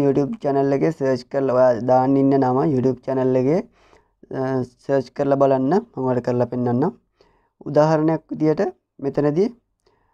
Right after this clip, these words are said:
අ, යම්කිසි නමක් ස්පෙලිංස් කරලා සර්ච් කරන්න. සර්ච් කරලා මෙතන කඩ ඉරි තුන, මේ ඉරි තුනක් තියෙනවා. ඉරි තුන ක්ලික් කරලා මෙතනදී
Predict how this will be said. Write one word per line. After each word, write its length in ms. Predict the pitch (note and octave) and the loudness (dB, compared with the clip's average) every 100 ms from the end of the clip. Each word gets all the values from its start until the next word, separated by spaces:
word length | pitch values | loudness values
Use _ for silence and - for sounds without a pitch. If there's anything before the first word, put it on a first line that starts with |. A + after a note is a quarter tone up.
| _ | _
අ, 60 | - C3+ C3 C3 | -4 -2 2 0
යම්කිසි 340 | C3+ - D#3 | 0 -4 0
නමක් 340 | C#3+ C3 C3+ F3 - _ _ _ - - | 2 2 0 -2 -14 _ _ _ -20 -20
ස්පෙලිංස් 380 | _ C3+ C3+ - _ | _ -2 -2 -4 _
කරලා 320 | C#3+ C#3 E3+ - _ _ | -4 0 -2 -4 _ _
සර්ච් 320 | - C3+ A#2+ - | -2 0 0 -6
කරන්න. 300 | C#3 C3+ D3+ F4 - _ _ _ _ _ _ _ | -4 -2 -2 -2 -8 _ _ _ _ _ _ _
සර්ච් 260 | D3 C#3+ - - | -2 -2 -4 -6
කරලා 320 | D#3+ F3 G4+ - _ _ _ _ _ _ _ | -2 -2 -2 -8 _ _ _ _ _ _ _
මෙතන 220 | D#3 - F#3 F#3+ _ | -8 -2 -2 -2 _
කඩ 140 | D3+ C#3+ D3 | -2 0 0
ඉරි 100 | D#3 | 0
තුන, 140 | D3+ D3+ C#3+ | 0 0 2
මේ 160 | C3+ A#2 - | 2 0 -2
ඉරි 100 | C#3 C#3+ | 0 2
තුනක් 240 | D3+ D3 | 2 0
තියෙනවා. 260 | - F3 D3 | -2 -2 0
ඉරි 100 | C#3 | 0
තුන 160 | D#3 D3+ - | 0 0 -2
ක්ලික් 160 | C#3+ - | -6 -4
කරලා 280 | C3+ C3+ F#3+ - _ _ _ _ | -2 0 -2 -6 _ _ _ _
මෙතනදී 420 | D#3 D3+ F3 E3+ | -4 0 2 2